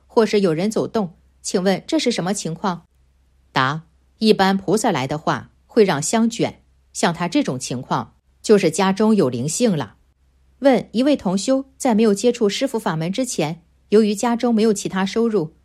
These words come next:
就是靠在清明或者中元节时卖自己念的经文赚取生活费，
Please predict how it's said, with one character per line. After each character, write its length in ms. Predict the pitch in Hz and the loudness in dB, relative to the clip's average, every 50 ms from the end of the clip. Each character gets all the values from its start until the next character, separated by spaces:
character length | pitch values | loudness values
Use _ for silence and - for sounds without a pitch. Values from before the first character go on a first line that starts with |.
| _ _ _ | _ _ _
就 160 | - - 233 | 0 0 2
是 100 | 220 202 | 2 0
靠 200 | 196 - - 208 | -2 -2 -2 -2
在 160 | 202 196 175 | 0 -2 -4
清 240 | 180 - - 247 226 | -4 -2 -2 -2 0
明 180 | 220 185 180 190 | 0 0 -2 -2
或 160 | 190 247 220 | -2 -2 0
者 120 | 214 185 | 0 -2
中 180 | 175 - 240 233 | -2 0 0 0
元 140 | 226 233 240 | 0 0 -2
节 220 | 226 - 160 190 | -2 -2 -2 -2
时 340 | 220 - - 147 151 185 190 - _ _ _ _ _ | -2 -2 -4 -4 -6 -6 -6 -12 _ _ _ _ _
卖 200 | - 277 262 226 | -2 -2 0 0
自 140 | 220 - 262 | 0 -2 -2
己 120 | - - 190 | -2 -2 0
念 180 | 202 240 233 | 0 0 0
的 100 | 190 170 | 0 -2
经 220 | 170 - 262 269 254 | -4 -4 -4 -2 -2
文 220 | 190 160 170 185 | -2 -2 -4 -2
赚 180 | - 302 277 226 | -2 -2 -2 -2
取 140 | - - | -2 -4
生 160 | 165 - 214 202 | -4 -2 -4 -4
活 160 | 196 156 175 | -4 -4 -6
费， 300 | - - 202 156 - | -4 -4 -4 -6 -6